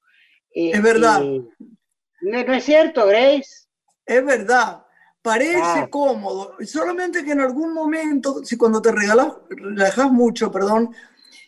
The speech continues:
Speaker 2: y tenés a alguien como Rita, algún compañero divino, o vos estás, aquietás tu, tu energía de, de, de ansiedad, ahí por, por ahí disfrutás, pero es difícil disfrutar.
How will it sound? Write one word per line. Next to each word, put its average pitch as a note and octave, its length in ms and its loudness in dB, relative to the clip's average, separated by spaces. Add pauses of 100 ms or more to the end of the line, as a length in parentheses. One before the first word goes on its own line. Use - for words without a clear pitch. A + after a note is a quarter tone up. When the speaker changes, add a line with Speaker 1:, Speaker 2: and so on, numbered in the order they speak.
Speaker 2:
y G#3 120 -2
tenés A#3+ 320 4
a A#3 40 4
alguien A#3 260 2
como F#3 220 -2
Rita, A3+ 500 2
algún F#3+ 220 -2
compañero G3 600 0
divino, G3+ 720 0 (440)
o G3 120 2
vos A#3+ 200 2
estás, G3+ 360 -2 (100)
aquietás G#3+ 640 0
tu, G#3+ 320 -4 (480)
tu G3 100 -2
energía F#3 540 0
de, F3+ 400 -2 (500)
de, E3+ 300 -4
de G3+ 480 -6
ansiedad, A3 800 2 (320)
ahí D4 300 2
por, - 440 -6
por B3 160 2
ahí C#4+ 380 -2
disfrutás, G3+ 720 -2
pero F#3 160 -2
es C#4+ 100 6
difícil D4 560 0
disfrutar. E3+ 720 -4